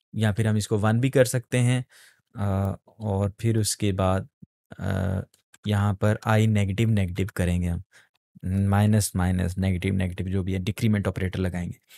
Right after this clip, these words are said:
और फिर हम उसकी, इसकी जो वैल्यू है वो प्रिंट करवा देंगे। So मैं I can write, अ, I, simply मैं आई की वैल्यू ही प्रिंट करवा देता हूँ। तो हमारे पास ये जो आउटपुट है वो ten to one हमारे पास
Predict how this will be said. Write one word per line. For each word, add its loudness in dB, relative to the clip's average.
और 2
फिर 8
हम 6
उसकी, 0
इसकी 0
जो 4
वैल्यू 4
है 4
वो 2
प्रिंट -2
करवा 0
देंगे। -4
So -8
मैं -2
I -2
can 0
write, 0
अ, 0
I, 4
simply 6
मैं 6
आई 6
की 2
वैल्यू 8
ही 6
प्रिंट 0
करवा 2
देता 0
हूँ। 0
तो 0
हमारे 0
पास -4
ये -6
जो 0
आउटपुट 0
है 2
वो -2
ten -2
to -2
one 0
हमारे -2
पास -6